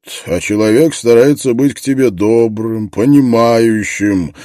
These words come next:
Видишь ли, я подумал, что, несмотря на все те гадости, что ты мне сделала, я всё-таки подарю тебе своё тело,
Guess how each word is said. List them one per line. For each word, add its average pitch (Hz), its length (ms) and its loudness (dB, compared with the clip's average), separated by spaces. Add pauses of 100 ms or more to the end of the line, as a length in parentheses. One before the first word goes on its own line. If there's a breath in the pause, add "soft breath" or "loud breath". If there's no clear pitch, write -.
(460 loud breath)
Видишь 165 600 4
ли, 131 160 2
я 139 140 2
подумал, 147 500 2
что, 113 240 -2
несмотря 127 640 -2
на 127 180 0
все 135 340 -2
те 117 220 -4
гадости, 107 800 -2
что 98 260 -6
ты 123 160 -4
мне 113 240 -2
сделала, 110 580 -4
я 104 220 0
всё-таки 123 460 -6
подарю 110 720 -2
тебе 101 500 -4
своё 87 520 -8
тело, 87 640 -6